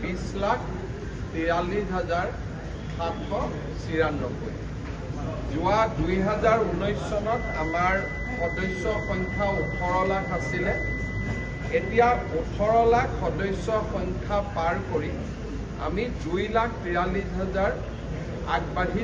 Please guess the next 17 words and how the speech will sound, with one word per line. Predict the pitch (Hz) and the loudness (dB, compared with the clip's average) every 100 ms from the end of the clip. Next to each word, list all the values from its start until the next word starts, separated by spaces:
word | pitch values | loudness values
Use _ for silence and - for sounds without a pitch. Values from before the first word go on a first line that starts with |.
| 175 | 2
যাবলৈ | 156 160 175 196 - | 0 2 0 0 0
সক্ষম | 160 151 160 156 147 | -2 -2 -4 -2 -2
হ'লোঁ | - - - - - - - - - - | -4 -4 -6 -6 -6 -4 -6 -6 -4 0
আৰু | 180 214 - 151 190 | 4 4 2 0 0
এইখিনি | 196 - 240 247 240 220 | 0 2 2 4 2 4
আমাৰ | - 294 285 - - - 151 151 | 2 2 0 -4 -6 -4 -2 2
ন | 185 226 220 | 6 6 6
দিনত | 220 226 226 180 | 2 4 4 2
হোৱা | 180 202 - 190 185 | 0 0 0 -4 -4
সফলতা। | 165 - 185 160 - - - - - - - - - - | -2 -2 -2 0 -2 -4 -6 -8 -6 -6 -6 -6 -6 0
যোৱাবাৰ | 180 208 220 254 247 190 | 4 4 4 4 4 2
ওঠৰ | - 208 214 233 233 | 0 0 4 8 8
লাখ | 240 247 | 6 2
সদস্য | 196 202 208 202 220 214 | 0 2 0 0 0 0
আমি | 208 240 - | 2 0 2
ডেৰ | 151 175 202 | 4 4 4
মাহত | 196 180 185 | 2 0 0